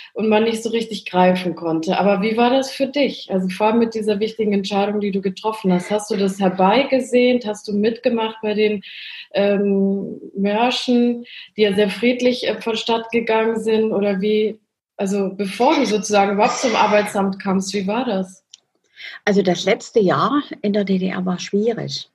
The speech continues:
Speaker 2: Ich war tatsächlich Teil dieser Demonstration, dieser Montagsdemonstration in Dresden. Äh, es gab dann auch Zusammenkünfte in verschiedenen Kirchen in Dresden, obwohl ja kaum jemand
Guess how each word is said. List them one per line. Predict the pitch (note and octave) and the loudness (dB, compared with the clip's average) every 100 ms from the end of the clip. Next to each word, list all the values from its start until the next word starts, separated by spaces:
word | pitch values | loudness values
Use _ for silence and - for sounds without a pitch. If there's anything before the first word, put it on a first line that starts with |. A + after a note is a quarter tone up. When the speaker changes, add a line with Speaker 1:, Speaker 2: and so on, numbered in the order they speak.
| _ _ _ - _ - - - | _ _ _ -20 _ -20 -14 -4
Speaker 2:
Ich | F#3 | -2
war | F3+ A3 - | 0 0 -2
tatsächlich | - A3+ A#3 A#3+ A3+ | -4 -4 -4 -4 -4
Teil | - F#3 F3+ A3+ A3 | -6 -2 4 4 4
dieser | A3 G3+ F#3+ | 2 2 2
Demonstration, | G3 G3 G3 - F3 F3+ _ F3+ - G#3+ | 2 2 0 -2 -6 -6 _ -8 -2 -2
dieser | A#3+ F#3+ F3 | 0 0 2
Montagsdemonstration | F#3 A#3 A#3 - - A3+ G#3+ - G#3 G#3+ G3 | 2 0 -8 -8 -6 -6 -6 -4 -2 2 4
in | F#3 | 4
Dresden. | F3+ F#3 A#3 - _ - A3 _ - - - - - | 4 0 0 -6 _ -16 -16 _ -20 -20 -20 -20 -4
Äh, | F3 F3 | 2 2
es | C#3 | 0
gab | - E3+ F3+ _ F#3+ | -2 -2 -4 _ -8
dann | F#3 G#3 | 0 0
auch | C#3 | 0
Zusammenkünfte | - F#3 F3+ G3 G#3+ A3 G#3 - G3+ | -2 0 2 2 2 0 0 0 -2
in | A#2+ F3+ | 0 -2
verschiedenen | F#3 G3+ A3 F#3+ | -2 -2 2 2
Kirchen | F#3 A3+ B3 - | 2 2 2 0
in | B3+ A#3+ | -4 -2
Dresden, | A#3 A#3+ - A3+ | 0 0 0 -4
obwohl | F3+ F#3 | 0 2
ja | F3+ D#3 | 2 0
kaum | - G3+ A#3 | 0 2 4
jemand | G#3+ G3+ G3 | 2 2 -2